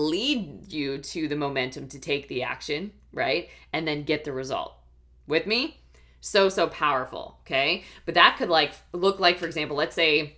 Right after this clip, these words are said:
you wanna have a better relationship with your partner, okay? You want to go on weekly, you want to go on date nights, you wanna have more adventure, you wanna do more fun things together, you wanna make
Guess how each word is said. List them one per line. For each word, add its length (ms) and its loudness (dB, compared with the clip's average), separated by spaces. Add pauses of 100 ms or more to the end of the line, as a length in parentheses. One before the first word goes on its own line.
(120)
you 220 -2
wanna 200 2
have 160 -6
a 40 -4
better 260 0
relationship 540 -4
with 80 -6
your 120 -10
partner, 540 -4 (260)
okay? 360 -4 (200)
You 260 -4
want 340 2
to 640 -2
go 220 2
on 160 0
weekly, 680 -4 (200)
you 180 -2
want 260 2
to 320 -2
go 220 0
on 140 -2
date 240 -4
nights, 320 -6
you 80 -10
wanna 140 -6
have 280 4
more 140 0
adventure, 420 -6
you 120 -10
wanna 160 -8
do 180 -6
more 140 -2
fun 220 -8
things 180 -8
together, 280 -6
you 140 -8
wanna 160 -8
make 320 -6